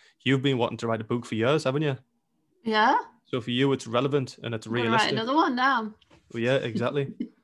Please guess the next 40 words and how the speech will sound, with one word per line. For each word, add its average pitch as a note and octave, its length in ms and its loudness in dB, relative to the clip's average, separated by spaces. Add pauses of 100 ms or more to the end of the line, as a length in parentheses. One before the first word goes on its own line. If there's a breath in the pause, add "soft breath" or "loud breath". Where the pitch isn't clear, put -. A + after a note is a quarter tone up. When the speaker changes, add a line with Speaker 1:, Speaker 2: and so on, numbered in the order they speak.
(320)
Speaker 1:
And, C3+ 180 2
and C3+ 160 0
when D3+ 140 4
you, C3+ 140 4
when C3+ 180 2
you C3+ 80 2
do C#3+ 200 4
wanna C3 180 4
write B2 160 0
another C#3 180 0
one, G#2+ 280 0
you'll A#2+ 220 -2
just B2 200 -10
go B2+ 160 -2
through A#2+ 180 -2
the A2+ 60 -10
same A2+ 240 -4
process. C3 540 -2
You'll, A2 300 -4 (360 soft breath)
you B2 140 -2
won't C3 180 4
focus B2+ 380 -4
on B2 140 -4
the, A2 240 -2
the A#2 80 -6
big A2+ 280 -6
picture C3 300 -6
too C3 260 0
much. G#2+ 420 -8 (140)
Like, G#2+ 280 -6 (200)
"I A2+ 60 -4
wanna A#2 200 -2
write A#2 240 0
a A2 40 -6
book." A2+ 380 -4
That, A2+ 120 -4
that's, B2+ 260 -10
that's - 360 -16
too B2 220 -4
hard. B2+ 300 -2